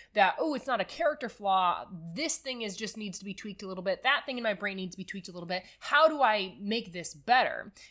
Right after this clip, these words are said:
And so it's super, um, just a word of hope that we can learn about our brain. We can have awareness about where we're at, and we can change the trajectory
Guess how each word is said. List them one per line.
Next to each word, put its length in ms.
And 160
so 160
it's 120
super, 1040
um, 600
just 320
a 60
word 260
of 100
hope 460
that 240
we 240
can 260
learn 240
about 260
our 140
brain. 320
We 80
can 100
have 100
awareness 520
about 240
where 180
we're 300
at, 280
and 640
we 100
can 140
change 320
the 100
trajectory 920